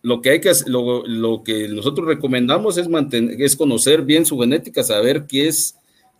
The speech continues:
qué es el potencial que tiene, y en base a ese nivel de, de eficiencia hacer sus presupuestos, y de esa manera ver,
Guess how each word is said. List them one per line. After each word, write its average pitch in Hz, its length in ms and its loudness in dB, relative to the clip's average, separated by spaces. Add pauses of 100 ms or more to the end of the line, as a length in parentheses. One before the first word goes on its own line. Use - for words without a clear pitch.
qué 139 300 4
es 165 160 4
el 120 180 -2
potencial 113 520 -4
que 131 120 -4
tiene, 175 480 -2
y 117 100 0
en 110 100 0
base 147 320 0
a 147 40 2
ese 147 200 -2
nivel 123 320 0
de, 127 260 0
de 107 100 -6
eficiencia 113 420 -2
hacer 139 160 2
sus 117 240 -6
presupuestos, - 760 -6 (300)
y 98 80 -12
de 104 120 -2
esa 143 180 0
manera 139 480 2
ver, 110 460 0